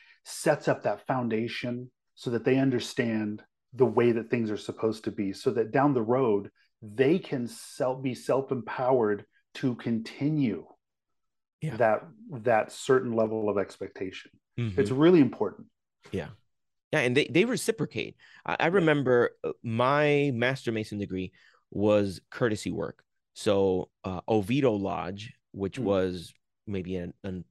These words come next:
Speaker 2: extra forty minutes, uh, north of where I,
Speaker 1: Yeah, wow.
Speaker 2: where I would go, they ha-, they gave, they gave me a courtesy degree.
Speaker 1: Yeah.
Speaker 2: Now, I knew this. They told me, "Well, it's not gonna be in your lodge. It's gonna be in this other lodge."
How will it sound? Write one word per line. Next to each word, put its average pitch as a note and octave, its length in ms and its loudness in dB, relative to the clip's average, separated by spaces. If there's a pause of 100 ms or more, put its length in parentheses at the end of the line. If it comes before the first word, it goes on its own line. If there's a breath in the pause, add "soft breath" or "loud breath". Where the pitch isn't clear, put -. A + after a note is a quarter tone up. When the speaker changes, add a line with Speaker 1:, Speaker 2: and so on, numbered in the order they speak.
(320)
Speaker 2:
extra G2 380 -6 (160)
forty G#2 360 -4
minutes, F#2+ 560 -8 (500)
uh, E2+ 320 -12
north G#2+ 340 -4
of F2+ 120 -8
where F#2 180 -4
I, E2+ 340 -10 (140)
Speaker 1:
Yeah, A2 260 -2
wow. G2 260 -10
Speaker 2:
where G2 120 -6
I F#2 120 -2
would F#2 160 -6
go, G#2 300 0 (760 soft breath)
they B2+ 600 2 (640)
ha-, F#2+ 220 -12
they G#2+ 160 -2
gave, G2+ 400 -2 (380)
they G2+ 160 0
gave G#2 240 0
me G2+ 160 -2
a G2+ 40 0
courtesy F2 640 -6 (200)
degree. - 340 -8 (320)
Speaker 1:
Yeah. - 220 -6
Speaker 2:
Now, G#2 320 -2 (540)
I A2+ 120 2
knew D#3 220 4
this. - 460 -2 (200)
They F#2+ 100 0
told B2 240 2
me, G#2 100 2
"Well, G2 180 2
it's G2+ 120 -6
not G#2+ 100 -2
gonna A#2 140 0
be B2 140 0
in B2 180 0
your B2+ 220 0
lodge. A2+ 460 0
It's - 180 -12
gonna F#2+ 180 -4
be F#2+ 360 -2
in F#2 100 -6
this B2 180 0
other A2+ 180 -2
lodge." G2 500 -4